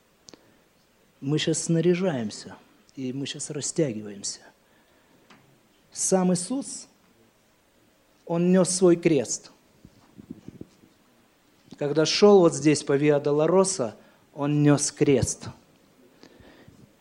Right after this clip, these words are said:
И Ему не было легко. Его били, на Него плевали,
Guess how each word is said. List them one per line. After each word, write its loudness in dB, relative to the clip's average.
И 0
Ему 8
не 8
было 6
легко. 0
Его -2
били, 0
на 2
Него 10
плевали, 10